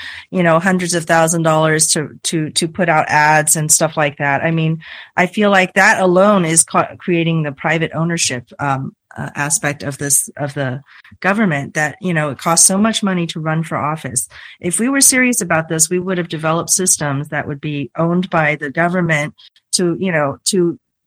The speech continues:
to be fair to all of the candidates and to give everybody a chance to be heard. Much like you were saying, why does it cost twenty-five hundred dollars in order to get yourself on that, um, special voter form to even be heard?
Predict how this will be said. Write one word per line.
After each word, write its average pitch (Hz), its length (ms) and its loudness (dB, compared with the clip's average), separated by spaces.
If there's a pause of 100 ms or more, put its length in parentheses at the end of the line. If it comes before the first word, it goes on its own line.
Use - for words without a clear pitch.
to 208 120 2
be 208 200 -2
fair 208 680 2 (100)
to 185 340 0
all 190 200 2
of 196 100 -4
the 190 80 0
candidates 175 640 2
and 175 220 -2
to 180 100 -4
give 170 280 -2
everybody 170 500 2
a 147 60 -8
chance 156 360 0
to 170 80 -8
be 156 140 -6
heard. 151 400 0 (400)
Much 175 340 -2
like 170 220 0
you 175 80 0
were 165 60 0
saying, 165 320 2
why 165 160 4
does 208 160 0
it - 120 -6
cost 196 300 0
twenty-five 185 440 -2
hundred 185 260 0
dollars 160 560 0 (240)
in 175 140 -2
order 165 180 -2
to 165 300 -2
get 170 220 -2
yourself 175 400 -2
on 175 160 0
that, 160 340 0
um, 147 380 -4
special 170 440 0
voter 202 300 0
form 139 380 -2
to 165 120 -6
even 165 240 -2
be 160 120 -6
heard? 165 420 -2